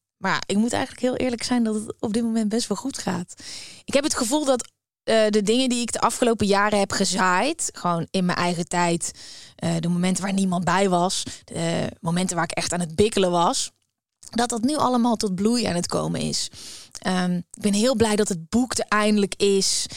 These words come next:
Ik ben heel blij dat het theater is gelukt. En daar teer ik dan ook echt heel lang op. Dat is echt een beetje een roze wolk. En dan denk je misschien, "Ja, hallo, maar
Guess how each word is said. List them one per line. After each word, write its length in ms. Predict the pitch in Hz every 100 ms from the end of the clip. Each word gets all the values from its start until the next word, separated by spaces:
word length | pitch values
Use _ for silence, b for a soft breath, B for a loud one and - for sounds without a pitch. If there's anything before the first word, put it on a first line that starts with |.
| B B
Ik 120 | - 190
ben 120 | 190
heel 180 | 208 220
blij 180 | 208
dat 140 | 202 202
het 120 | 190
theater 500 | - 226 240 247 240
is 160 | 226 226
gelukt. 500 | - 196 208 208 -
En 100 | 214
daar 160 | 202 -
teer 240 | 240 247
ik 140 | 226
dan 160 | - 180
ook 140 | 175
echt 300 | - 170 -
heel 220 | - 147 147
lang 240 | 147 147
op. 140 | 143
Dat 100 | -
is 100 | -
echt 140 | 190 -
een 60 |
beetje 240 | 208 196 202
een 60 |
roze 400 | 185 196 202 180
wolk. 360 | 170 175 269 - B B B B
En 80 |
dan 100 | 190
denk 180 | 185 196
je 80 | 196
misschien, 340 | 185 - 196
"Ja, 120 | 185 165
hallo, 420 | 165 202 170 190
maar 260 | 180 170